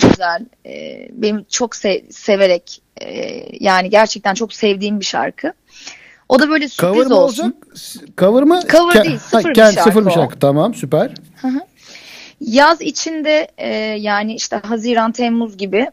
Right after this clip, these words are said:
Speaker 1: bir tane daha şarkımız var. O da güzel bir şarkı. Yani genel olarak bir yıllık planım aslında hazır şu an. E, ne yapacağımı biliyorum.
Speaker 2: Hmm.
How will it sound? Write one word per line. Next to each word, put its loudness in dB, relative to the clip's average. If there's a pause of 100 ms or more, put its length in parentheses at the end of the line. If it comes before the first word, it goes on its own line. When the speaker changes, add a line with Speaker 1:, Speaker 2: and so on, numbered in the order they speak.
(640)
Speaker 1:
bir -4
tane 4
daha 6
şarkımız -2
var. -4
O -8
da -10
güzel -2
bir -10
şarkı. -6 (520)
Yani 4
genel -4
olarak -2
bir -6
yıllık -10
planım -4
aslında -6
hazır -8
şu -4
an. -6 (160)
E, -8
ne 6
yapacağımı 2
biliyorum. 2
Speaker 2:
Hmm. -8